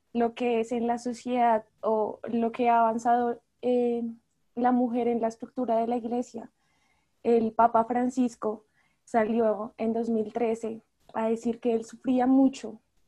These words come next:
cuando veía que la mujer hacía de servidumbre para la iglesia y no de servicio, como era su vocación y su llamado. Y ahora vemos caras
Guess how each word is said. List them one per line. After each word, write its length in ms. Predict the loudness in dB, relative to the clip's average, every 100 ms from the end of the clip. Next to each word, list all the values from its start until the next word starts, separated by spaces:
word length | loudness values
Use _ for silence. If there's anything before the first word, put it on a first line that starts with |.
| _ _ _ _ _ -4
cuando 340 | 0 2 4 4
veía 340 | 4 4 -2
que 180 | -4 -2
la 140 | 0
mujer 420 | 0 0 -2 -6 -12 _ _
hacía 420 | -8 -6 0 2
de 100 | 2
servidumbre 640 | 2 0 2 2 2 2 0
para 240 | 0 0
la 100 | 2
iglesia 440 | 0 0 0 0 0
y 100 | 0
no 160 | 0
de 140 | -2 -4
servicio, 680 | -2 -2 -2 -4 -4 -12 -16
como 260 | -14 -8 -6
era 300 | -6 -8 -12 _ _ _ _
su 180 | -4
vocación 500 | -4 -2 -6 -2 -4 -4
y 60 |
su 160 | -6 -4
llamado. 600 | 0 0 -2 -4 -6 -10 _ _ _ _ _ _ _
Y 240 | 4 6 6
ahora 340 | 6 6 4
vemos 380 | 4 2 0 -2
caras 580 | 2 4 4 0 -6